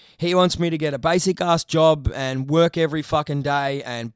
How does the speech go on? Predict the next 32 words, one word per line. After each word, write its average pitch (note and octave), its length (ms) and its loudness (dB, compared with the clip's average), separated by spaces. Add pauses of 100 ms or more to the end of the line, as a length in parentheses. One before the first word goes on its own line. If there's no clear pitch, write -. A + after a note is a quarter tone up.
get E3 160 -6
a D#3+ 80 -4
house D3 500 -4
and A#2+ 160 -8
get E3 140 0
a D#3+ 60 0
missus C#3+ 420 -6
and A#2+ 140 -12
have D3+ 220 -6
kids C3+ 320 -8
and C3 120 -4
all E3+ 140 0
the E3 80 0
normal, D3+ 480 0
normal C#3 420 -6
stuff, F#2+ 300 -14 (260)
which G#3+ 120 -2
is A3 60 -2
fine. A3 320 0
I D3 120 -4
get E3 240 -8
that. C3 240 -6
He's D3+ 180 -6
done D#3 200 0
that. D#3 160 -2
He's C3 120 -10
killed D3+ 260 -2
it. D3+ 140 -4
He C3+ 120 -10
fucking, C3+ 460 -8 (540)
he's C#3 180 -8
done C#3 360 -2